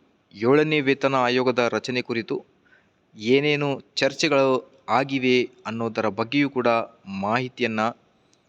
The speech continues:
ಆದಷ್ಟು ಬೇಗ ತಮ್ಮೊಂದಿಗೆ ನಾನು ಶೇರ್ ಮಾಡ್ತೀನಿ. ಹಾಗಾಗಿ ವೀಕ್ಷಕರೇ, ನಿಮಗೆ day by day ದಿನಾಲೂ ನೀಡ್ತಾ ಇರುವ ಅಪ್ಡೇಟ್ ಏನಿದೆ ನಮ್ಮ YouTube ಚಾನಲ್‌ನಲ್ಲಿ, so ಹಾಗಾಗಿ ನೀವು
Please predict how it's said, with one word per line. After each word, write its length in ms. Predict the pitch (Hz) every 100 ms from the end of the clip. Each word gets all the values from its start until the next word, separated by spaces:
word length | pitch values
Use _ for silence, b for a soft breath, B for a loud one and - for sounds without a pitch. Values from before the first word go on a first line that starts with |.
| _
ಆದಷ್ಟು 520 | 104 131 135 - -
ಬೇಗ 260 | 113 117 120
ತಮ್ಮೊಂದಿಗೆ 600 | 127 104 104 117 120 117
ನಾನು 240 | 110 107 104 104 - _ _ -
ಶೇರ್ 360 | - - 123
ಮಾಡ್ತೀನಿ. 520 | 120 110 117 120 127 - _ b b b b _
ಹಾಗಾಗಿ 420 | 113 120 123 123
ವೀಕ್ಷಕರೇ, 440 | 123 - - 135 131
ನಿಮಗೆ 300 | 123 120 123
day 200 | 101 127
by 180 | 139 135
day 300 | 135 135 101
ದಿನಾಲೂ 360 | 110 127 127 - -
ನೀಡ್ತಾ 340 | 113 123 135
ಇರುವ 400 | 127 120 117 113 -
ಅಪ್ಡೇಟ್ 560 | 110 - 139 151 151 151 - _ _ _ _ _ -
ಏನಿದೆ 320 | 123 113 127
ನಮ್ಮ 300 | 113 127 135
YouTube 600 | 110 120 120 147 135 -
ಚಾನಲ್‌ನಲ್ಲಿ, 560 | - 120 120 110 127 - b b b -
so 220 | - 98 -
ಹಾಗಾಗಿ 380 | 113 135 131 127
ನೀವು 460 | 113 131 131 123